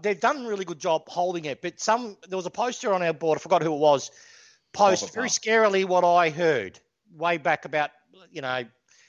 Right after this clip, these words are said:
Speaker 1: uh, early last year, um, that they were way over the cap, you know, with Treloar and they're gonna shed players and what, I just didn't know who players, but they were going to go. So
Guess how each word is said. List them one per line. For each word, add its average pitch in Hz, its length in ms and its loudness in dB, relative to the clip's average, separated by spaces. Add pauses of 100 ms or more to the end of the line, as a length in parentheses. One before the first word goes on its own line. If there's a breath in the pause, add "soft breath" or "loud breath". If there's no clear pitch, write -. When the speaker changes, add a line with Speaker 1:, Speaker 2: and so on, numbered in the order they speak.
(480 soft breath)
Speaker 1:
uh, - 40 -16 (340)
early 165 280 2
last 147 360 2
year, 131 280 -6 (200)
um, 151 460 -4 (480 soft breath)
that 170 160 -2
they 175 60 2
were 151 160 2
way 160 240 4
over 147 160 0
the 139 80 -10
cap, 143 420 -2 (160)
you 147 80 -14
know, 139 500 -6 (120)
with 147 100 -18
Treloar 143 540 -2
and 127 180 -10
they're 139 100 -8
gonna 135 180 -2
shed 139 320 -6
players 135 480 2
and 120 140 -8 (300 loud breath)
what, 160 280 0
I 151 120 4
just 151 160 -6
didn't 151 120 -8
know 139 120 -2
who 143 260 -6
players, 139 440 0
but 139 220 -4 (380 loud breath)
they 156 60 -2
were 143 60 -4
going 139 240 0
to 139 100 -12
go. 143 260 4
So 156 280 -2